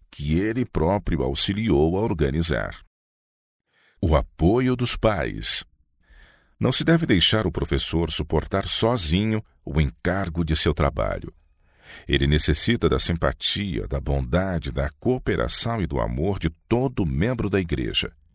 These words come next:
Animem os pais o professor, mostrando que apreciam os seus esforços. Nunca devem dizer ou fazer algo que acoroçoe a insubordinação em seus filhos.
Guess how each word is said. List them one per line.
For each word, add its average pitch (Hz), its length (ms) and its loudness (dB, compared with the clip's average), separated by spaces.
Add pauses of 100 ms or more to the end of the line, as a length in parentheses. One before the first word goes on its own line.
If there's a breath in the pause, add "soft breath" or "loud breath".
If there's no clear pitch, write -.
(420 loud breath)
Animem 123 540 2
os 64 160 -2
pais 113 320 -2
o 76 60 0
professor, 87 640 0 (320 loud breath)
mostrando 101 640 0
que 82 120 0
apreciam 76 800 2
os - 80 -4
seus 80 180 2
esforços. - 800 0 (580 loud breath)
Nunca 170 400 0
devem 104 520 0
dizer 69 440 0
ou 80 100 4
fazer 73 420 2
algo 82 360 0
que 82 140 0
acoroçoe 92 800 0
a 87 60 4
insubordinação 80 1080 0
em 82 80 2
seus 82 260 0
filhos. - 640 -2